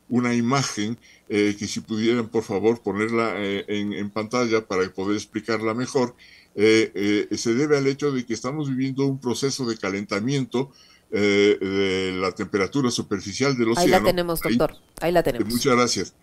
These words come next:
Speaker 1: Ahí miren ustedes, ustedes pueden ver que justamente frente a nuestras costas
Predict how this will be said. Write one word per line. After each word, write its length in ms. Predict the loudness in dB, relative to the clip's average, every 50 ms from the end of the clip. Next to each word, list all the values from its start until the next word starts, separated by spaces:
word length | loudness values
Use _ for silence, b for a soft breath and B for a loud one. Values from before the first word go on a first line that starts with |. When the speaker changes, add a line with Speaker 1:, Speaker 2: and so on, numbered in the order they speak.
| -20 _ -6
Speaker 1:
Ahí 220 | -2 0 2 2
miren 300 | 2 2 0 0 0 0
ustedes, 560 | -2 -2 -2 0 0 0 0 0 -2 -8 -12 b b b b
ustedes 300 | -12 -6 0 0 0 2
pueden 240 | 2 2 2 2 4
ver 160 | 2 2 2
que 100 | 0 -4
justamente 760 | -4 0 2 2 2 2 2 0 0 2 0 0 0 -2 -4 -4
frente 360 | -4 -2 -4 -2 0 0 0
a 60 | 2
nuestras 380 | 2 -2 -2 0 -2 -2 -2 -2
costas 600 | -2 0 0 0 -2 -2 0 0 0 -2 -4